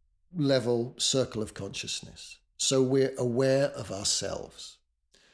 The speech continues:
And there's a healthy egocentric and there's an un-, unhealthy, a toxic egocentric. And the healthy egocentric is looking after oneself,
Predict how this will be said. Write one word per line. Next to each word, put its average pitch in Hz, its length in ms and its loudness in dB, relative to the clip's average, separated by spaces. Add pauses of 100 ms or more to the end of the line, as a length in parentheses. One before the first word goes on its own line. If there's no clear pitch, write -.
(460)
And 139 300 0
there's 135 200 2
a 117 60 2
healthy 123 440 0
egocentric 101 1160 -6
and 113 100 -8
there's 104 180 -8
an 98 100 -8
un-, 95 260 -8
unhealthy, 101 680 -10
a - 60 -12
toxic - 640 -6
egocentric. - 880 -12 (840)
And 131 320 0
the 120 100 0
healthy 175 640 0
egocentric 104 1000 -6
is - 300 -6 (260)
looking 110 440 -10
after 92 340 -10
oneself, 123 760 -6